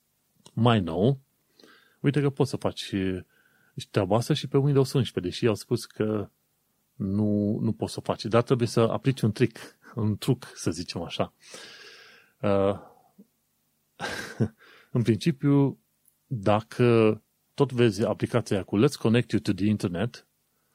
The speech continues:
tot ceea ce trebuie să faci, dai alte patru, să, să forțeze aplicația aia să se închide de multe ori. Și la un moment dat, după ce ai dat alte patru,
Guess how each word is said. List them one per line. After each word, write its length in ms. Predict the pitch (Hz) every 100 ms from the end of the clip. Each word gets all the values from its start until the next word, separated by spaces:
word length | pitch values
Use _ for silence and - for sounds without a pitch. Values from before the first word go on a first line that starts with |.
| _ _ _
tot 160 | - 151
ceea 120 | 139
ce 120 | -
trebuie 260 | 117 120 117
să 100 | -
faci, 240 | - 135
dai 180 | 117 113
alte 280 | - 117 131
patru, 320 | - 101 -
să, 240 | 101 117 113
să 140 | 113
forțeze 420 | 107 120 - 117 113
aplicația 480 | - 113 107 -
aia 80 | 101
să 100 | -
se 100 | -
închide 300 | 101 110 85
de 100 | 82
multe 300 | 95 92 -
ori. 160 | 90 80 _ _ - -
Și 160 | -
la 80 | 123
un 100 | 139
moment 280 | 104 80 87
dat, 280 | 151 - -
după 300 | 117 110 107
ce 120 | 131
ai 60 |
dat 160 | 120 110
alte 220 | 104 -
patru, 600 | 92 160 170 - 113 170